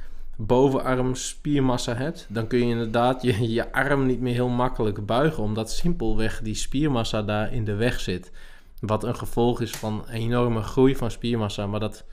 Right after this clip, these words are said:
ga je niet meemaken als je niet een extreme aanleg hebt voor het aanmaken van spiermassa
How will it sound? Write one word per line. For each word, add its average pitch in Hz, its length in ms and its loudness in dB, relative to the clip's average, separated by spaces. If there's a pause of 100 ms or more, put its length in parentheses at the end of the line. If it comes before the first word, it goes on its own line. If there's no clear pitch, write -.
(360)
ga - 260 -2
je 117 180 4
niet 120 180 0
meemaken 127 680 0 (420)
als 120 280 0
je 113 100 0
niet 107 280 -2 (160)
een 165 180 -2
extreme 165 640 0
aanleg 117 400 -2
hebt - 240 -4
voor 131 240 -4
het 131 140 -8
aanmaken 127 460 -2
van - 140 -10
spiermassa 117 640 -4